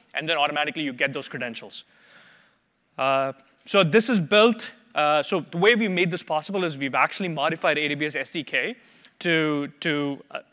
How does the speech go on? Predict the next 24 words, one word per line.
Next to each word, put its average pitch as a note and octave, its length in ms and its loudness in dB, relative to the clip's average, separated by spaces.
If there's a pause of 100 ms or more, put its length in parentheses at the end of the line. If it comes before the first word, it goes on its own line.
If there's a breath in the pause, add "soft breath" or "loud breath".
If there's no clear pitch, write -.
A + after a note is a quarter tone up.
(220 soft breath)
to D#3 80 -4
recognize F3 500 2
that D3 160 -2
your C#3 140 -4
pod's, D3+ 560 -2 (100)
uh, C3 300 -6 (160)
trying D#3 260 -2
to D#3 80 -6
s-, - 160 -10 (160)
to D#3 100 -10
get D3+ 140 0
an C#3+ 80 -4
I B2+ 140 -2
M C#3+ 120 -6
role D#3+ 260 -4 (340 soft breath)
and, C3+ 260 -6
uh, C3+ 80 -2
vend D3+ 320 0
these D#3+ 200 -6
to, B2+ 300 -10
to C3+ 120 -14
the B2 60 -12
pods. A2+ 420 -10 (360 soft breath)
So, D3 420 0